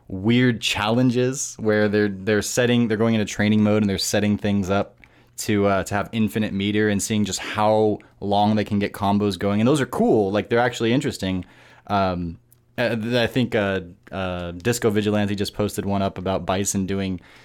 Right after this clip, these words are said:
uh, not, not a combo, but an infinite block string where you can't,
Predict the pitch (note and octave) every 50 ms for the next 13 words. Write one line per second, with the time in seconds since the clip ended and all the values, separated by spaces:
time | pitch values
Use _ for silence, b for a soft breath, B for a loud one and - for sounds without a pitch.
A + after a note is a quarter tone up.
0 | B B - F2+ F2 E2+ D#2+ C#2+ A2 A2+ A#2+ - - - - A#2 A2 A2 G#2 -
1 | - - G#2 A2 A2+ G#2+ G2+ F#2+ G2 G2+ - - G#2+ G2+ - G#2 G#2 G#2 - G#2
2 | G2+ - F2+ F#2+ F#2+ G2 G#2 - - - - F#2+ F#2 F#2+ F#2 F#2 G2 F#2+ - -
3 | - A2 G2+ A2+ -